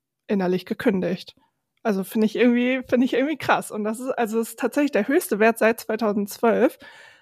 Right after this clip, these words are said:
Da muss man auch sagen, da war auch gerade Rezession, also hängt es auch sehr viel mit der Konjunktur zusammen wahrscheinlich, wie viele Leute gerade innerlich gekündigt haben, weil da einfach viele Eigenschaften, ja,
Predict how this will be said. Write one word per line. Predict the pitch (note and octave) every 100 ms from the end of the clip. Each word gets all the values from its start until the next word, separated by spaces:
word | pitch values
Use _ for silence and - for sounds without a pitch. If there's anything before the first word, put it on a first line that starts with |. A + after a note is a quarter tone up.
| _ _
Da | A3
muss | A#3+
man | B3 G#3+
auch |
sagen, | - G#3 A3+ B3+ A3+
da | G3+ G#3+ G#3+
war | G3+ G3 F#3+ A#3+ _ _ -
auch | A3 C4 F#4 -
gerade | - B3 A#3 A3
Rezession, | A3+ A3+ G#3+ G#3+ A3 A#3 D4+ E4 -
also | G#3+ G3+ G#3 G#3
hängt | - A3+ A#3
es | D3+
auch | G3+
sehr | A3 G#3+
viel | -
mit | G#3 G#3
der |
Konjunktur | F#3 G#3+ F#3+ F#3 - G#3+
zusammen | A3 A#3 A#3+ B3
wahrscheinlich, | B3 B3 B3+ A#3+ A#3+
wie | G#3+
viele | - G#3+
Leute | G3+ G3+ G#3
gerade | - G3
innerlich | - G3+ F#3+ -
gekündigt | G#3 - C4+ A#3 - A3
haben, | G#3+ A#3 _ _ - _ _ _ _
weil | G#3+ A3+
da | A3
einfach | G#3+ A3
viele | - B3 A3+
Eigenschaften, | - G#3 A3 G#3+ G3 - G3+ F#3+ - _ _ _ _ _
ja, | F#3+ F3